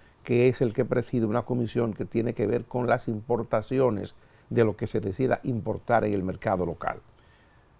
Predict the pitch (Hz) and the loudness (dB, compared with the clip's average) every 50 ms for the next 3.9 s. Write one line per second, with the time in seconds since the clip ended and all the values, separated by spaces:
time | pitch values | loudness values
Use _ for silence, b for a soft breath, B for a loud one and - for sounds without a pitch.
0 | _ _ - 104 95 - 131 127 113 92 - - - - - - 117 117 117 123 | _ _ 0 0 2 4 6 6 6 6 4 -6 -10 -2 4 6 6 6 6 4
1 | 110 - 127 120 117 117 107 - - 113 - - 151 175 190 190 190 - - - | 4 4 4 4 4 2 0 0 -2 -2 2 6 8 10 10 8 6 6 0 -10
2 | - - - - _ - _ _ _ _ _ _ _ _ _ _ _ _ _ _ | -20 -20 -20 -20 _ -20 _ _ _ _ _ _ _ _ _ _ _ _ _ _
3 | _ _ - - 151 160 151 - - 175 160 139 139 143 135 104 71 | _ _ -4 2 4 4 4 4 6 6 8 8 10 8 6 6 4